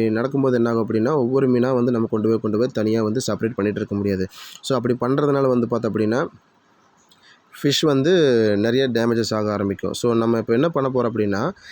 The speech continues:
இந்த கௌராமி, அதாவது வந்து இந்த அட்டாக் பண்ணிட்டு இருக்கு பாத்தீங்களா, அந்த கௌராமியை மட்டும் எடுத்துட்டு போயி, தனியா ஒரு,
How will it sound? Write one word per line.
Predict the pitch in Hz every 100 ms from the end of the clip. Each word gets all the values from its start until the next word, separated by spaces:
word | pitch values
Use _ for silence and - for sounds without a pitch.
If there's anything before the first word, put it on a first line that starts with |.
| - _ -
இந்த | 131 170 190
கௌராமி, | 151 131 139 131 120 -
அதாவது | 117 143
வந்து | 135 156
இந்த | 156 110
அட்டாக் | 113 180 160
பண்ணிட்டு | 135 127
இருக்கு | 120 117
பாத்தீங்களா, | 107 110 113 98
அந்த | 113 165 156
கௌராமியை | 123 131 127 120
மட்டும் | 110 107 135
எடுத்துட்டு | 113 110 117 107
போயி, | 101 117 170 - - -
தனியா | - 120 143 170 190
ஒரு, | 120 113